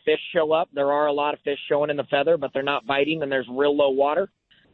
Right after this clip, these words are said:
And, uh, most of the guides can't even access.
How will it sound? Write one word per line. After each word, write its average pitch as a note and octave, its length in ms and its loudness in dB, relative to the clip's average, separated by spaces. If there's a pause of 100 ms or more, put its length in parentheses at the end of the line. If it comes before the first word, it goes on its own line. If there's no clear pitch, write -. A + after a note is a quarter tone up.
(120)
And, C3 400 0
uh, B2+ 140 0
most C#3 280 0
of C3+ 60 -8
the C3 60 -4
guides C#3 360 0
can't C3+ 200 0
even C3 160 0
access. C#3 460 -2